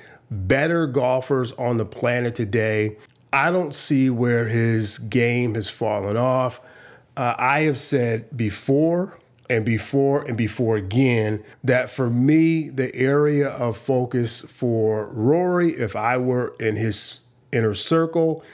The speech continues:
is I would tighten up his short game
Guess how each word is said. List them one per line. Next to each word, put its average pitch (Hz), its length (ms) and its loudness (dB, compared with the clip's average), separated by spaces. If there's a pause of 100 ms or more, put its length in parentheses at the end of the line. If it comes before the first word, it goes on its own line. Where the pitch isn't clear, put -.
(220)
is 123 160 2
I 123 160 2
would 113 280 -4
tighten 160 500 0
up - 320 -2
his 123 560 0
short - 600 0
game 143 600 2